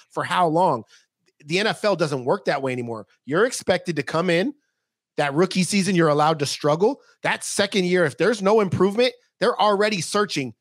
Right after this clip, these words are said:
"Do we need to find a replacement?" So all of those quarterbacks, Justin Fields, Zach Wilson, Trevor Lawrence, Mac Jones, they all have to take a step forward. If they don't,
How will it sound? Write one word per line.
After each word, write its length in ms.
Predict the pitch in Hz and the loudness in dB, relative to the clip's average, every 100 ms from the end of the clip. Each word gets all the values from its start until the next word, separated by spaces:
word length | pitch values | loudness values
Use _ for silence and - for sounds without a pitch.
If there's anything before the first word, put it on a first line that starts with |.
| - | -6
"Do 80 | 147 | -2
we 140 | 170 | 2
need 100 | 160 | 2
to 60 | 151 | 0
find 260 | - 151 | -2 -2
a 40 | 139 | -2
replacement?" 580 | 123 - 143 120 107 - _ - | -6 -4 -4 -6 -14 -20 _ -4
So 160 | 185 | 0
all 280 | 165 180 262 | 2 4 4
of 60 | 262 | 4
those 140 | 170 | 2
quarterbacks, 420 | - 156 127 123 | 0 -2 -2 -6
Justin 320 | - 196 - 185 | 0 0 -2 -6
Fields, 400 | 208 156 107 - _ _ | -2 -2 -2 -14 _ _
Zach 320 | 117 170 180 | -4 -2 0
Wilson, 440 | 185 175 - 123 104 _ - | 2 2 2 -6 -10 _ -4
Trevor 320 | 208 208 208 | -2 0 0
Lawrence, 540 | 196 190 143 117 - _ _ - | 2 2 0 -4 -16 _ _ -6
Mac 260 | 151 196 | -4 -4
Jones, 360 | 160 214 165 120 _ _ | 0 0 0 -2 _ _
they 220 | 175 262 | 0 0
all 240 | 208 233 | 4 4
have 180 | 214 214 | 4 0
to 80 | 233 | -4
take 240 | - 190 | -4 -4
a 40 | 170 | -4
step 400 | - 196 185 - | -4 -2 -2 -2
forward. 280 | 196 170 | -2 0
If 120 | 135 - | -2 -2
they 180 | 156 | -4
don't, 380 | 131 135 180 311 | -2 0 0 -2